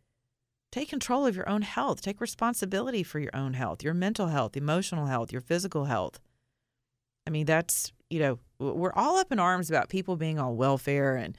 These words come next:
and, you know, people who are dependent upon the people and the government and, uh, my taxes pay for all that. And then I think about,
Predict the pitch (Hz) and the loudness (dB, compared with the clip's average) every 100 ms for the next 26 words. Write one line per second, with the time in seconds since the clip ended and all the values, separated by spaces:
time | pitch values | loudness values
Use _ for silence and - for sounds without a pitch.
0 | - _ _ _ - 127 117 - 139 123 | -16 _ _ _ -6 -4 -4 -4 -4 -2
1 | 117 - 185 196 214 165 151 117 110 - | -4 -6 -8 -2 -2 2 2 0 -4 -12
2 | - 185 185 175 170 - 139 147 127 - | -4 0 4 4 2 -2 -2 0 -2 -4
3 | 165 151 147 151 147 - - - 113 - | -6 0 0 0 -2 -12 -20 -10 -8 -2
4 | 139 160 156 151 151 170 - - _ 135 | 0 2 2 0 0 -4 -16 -20 _ -6
5 | 143 135 135 139 120 98 180 156 156 160 | -2 -2 -2 -2 0 -2 -4 -4 -4 -6
6 | - 160 147 151 156 156 156 151 151 165 | -4 -4 -2 -2 0 0 2 2 0 -2
7 | - - - 170 170 170 190 202 254 220 | -8 -20 -4 0 2 2 0 0 -2 2
8 | 190 180 - | 4 4 2